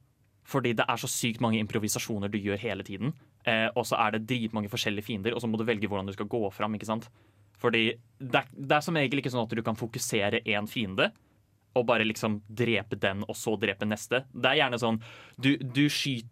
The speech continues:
du ødelegger våpna til den fyren med en liten drive-by, og så går du videre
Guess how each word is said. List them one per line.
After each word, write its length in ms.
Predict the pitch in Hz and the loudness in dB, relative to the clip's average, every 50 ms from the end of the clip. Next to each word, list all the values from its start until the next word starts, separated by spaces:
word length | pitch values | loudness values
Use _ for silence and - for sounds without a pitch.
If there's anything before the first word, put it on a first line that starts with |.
| - | -12
du 220 | - 135 131 147 160 | -4 2 4 4 6
ødelegger 560 | 180 180 156 127 110 113 113 113 127 135 120 | 8 6 6 6 4 4 2 2 2 2 0
våpna 460 | 113 113 110 107 104 101 - 127 127 127 | 2 2 2 2 2 0 0 0 0 2
til 160 | - 123 117 | 2 2 2
den 140 | 113 113 113 | 2 0 0
fyren 260 | 120 127 156 196 214 - _ - | 0 2 2 2 0 -4 _ -6
med 240 | 127 143 135 127 131 | -2 0 2 2 2
en 80 | 139 | 2
liten 260 | 143 131 - 131 127 | 0 0 0 -2 -2
drive-by, 460 | 113 113 107 101 104 101 101 127 170 196 | 0 2 2 2 2 2 4 2 2 2
og 140 | - 139 - | 2 0 -2
så 80 | 147 131 | 0 2
går 160 | 123 123 127 | 4 4 4
du 60 | 135 135 151 | 2 0 0
videre 340 | 139 110 - - 113 165 | -2 0 2 4 4 2